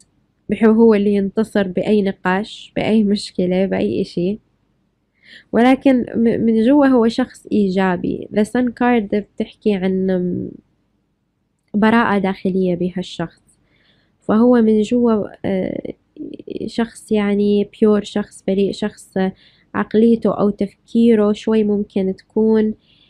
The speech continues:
آه، طفولية أكتر أو عفوية أكتر.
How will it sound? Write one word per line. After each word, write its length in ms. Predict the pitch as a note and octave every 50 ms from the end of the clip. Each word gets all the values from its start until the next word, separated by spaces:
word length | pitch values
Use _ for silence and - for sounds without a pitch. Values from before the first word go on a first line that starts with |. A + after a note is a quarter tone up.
| _ _ _ _ - -
آه، 720 | - F#3+ F#3+ F#3+ F#3+ F#3+ F#3+ F#3+ F#3+ F#3 F#3 F#3 F#3+ - - _ _ _ _ _ _ _
طفولية 1120 | A3+ A3+ A3+ - - _ - G#3+ G#3+ G#3+ G#3+ G#3+ G#3+ G#3 A3+ A#3 A3+ G#3+ G3+ F#3 F3+ - -
أكتر 680 | - F#3 - _ _ _ - D#3+ E3 - - - - _ _ _ _ _ _ _ _ _ _ _ _ _ _ _ _ _ _ _ _ _ _ _ _ - F#3
أو 120 | F#3+ F3+
عفوية 760 | E3+ F3+ G3 - - G3+ G3 G3 G#3+ A3+ A3 G#3+ F#3+ - -
أكتر. 420 | F3+ - _ _ _ - E3+ D#3+